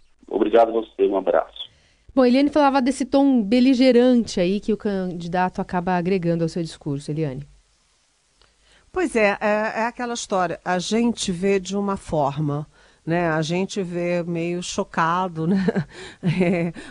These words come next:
Speaker 3: um candidato que, é, debocha de uma figura como o Zé Gregório, que merece todo o nosso respeito e admiração, o que fala, assim, é, é, é, é força de retórica, mas ele fala que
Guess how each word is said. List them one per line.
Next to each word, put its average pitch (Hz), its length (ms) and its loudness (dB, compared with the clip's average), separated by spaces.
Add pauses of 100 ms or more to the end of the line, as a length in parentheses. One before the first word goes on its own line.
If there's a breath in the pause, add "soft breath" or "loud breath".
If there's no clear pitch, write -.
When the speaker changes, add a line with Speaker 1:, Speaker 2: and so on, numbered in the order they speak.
Speaker 3:
um 175 160 0
candidato 175 800 0
que, 160 720 -2
é, 156 240 -8
debocha 175 760 0
de 170 160 -6
uma 170 140 -2
figura 160 360 -4
como 160 340 -2
o 156 60 -2
Zé 160 200 -4
Gregório, 160 520 -2
que - 140 -8
merece 156 460 -4 (100)
todo 196 440 2
o 165 80 -2
nosso 160 360 -4
respeito 160 480 -6
e 160 40 -4
admiração, 156 760 -2 (380 loud breath)
o 165 160 -4
que 170 520 0
fala, 170 540 0
assim, 156 500 -6
é, - 220 -10
é, - 220 -8
é, 147 280 -8
é - 60 -10
força 196 400 -6
de 190 100 -8
retórica, 165 640 -2
mas 151 280 -4
ele 160 100 -6
fala 165 460 -2
que - 120 -14